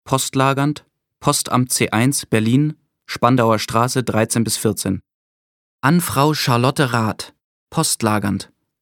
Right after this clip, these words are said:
Postamt Charlottenburg vier, Berlin-Charlottenburg, Kantstraße fünfzig. Berlin, den zwölften November neunzehnhundertsechsunddreißig. Liebe Charlie,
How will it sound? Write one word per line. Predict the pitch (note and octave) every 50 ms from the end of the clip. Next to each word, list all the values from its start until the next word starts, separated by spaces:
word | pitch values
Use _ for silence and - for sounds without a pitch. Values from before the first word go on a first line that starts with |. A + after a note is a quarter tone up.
| _ -
Postamt | - E3 E3+ - - - - C#3+ D3+ D3+ -
Charlottenburg | - C#3+ A#2+ B2 C3+ - - C3 B2+ C3+ B2+ - -
vier, | - - B2+ C3 G2 - - _ _ _ _ _ _ -
Berlin-Charlottenburg, | A#2+ A2+ A#2+ C3 C#3 C3 - - B2+ B2 B2 A#2+ - G#2+ G#2+ G2 F2+ D#2+ - - - _ _ _ _ _ _ _ _ _ _ -
Kantstraße | - C3+ C3+ C3 - - - - A#2 A#2 - - A#2
fünfzig. | - A#2+ G#2+ - - - - - - - - - _ _ _ _ _ _ _ _ _ _ _ _ _ _ _
Berlin, | - A2 G#2+ A2 B2+ D#3 E3+ F3 F3+ F3 - _ _ _ _ -
den | A2+ G#2+
zwölften | - - - B2 C#3 - - - C3 A#2+
November | A#2 A2 A#2+ B2 C3 B2+ B2 B2
neunzehnhundertsechsunddreißig. | A#2+ A#2 A#2 A2 - A#2+ A#2+ A#2 G#2+ G#2+ F#2 - A2 - - A#2 A2+ - G#2+ G2+ G2+ - - - - - - _ _ _ _ _ _ _ _ _ _ _ _ _ _ _ _ _ _ _ _ _ _ _ _ _ _ _ _ _ -
Liebe | - A2+ A#2+ B2 A#2+
Charlie, | - - A#2+ G#2+ A2 G2 F#2 F2+ -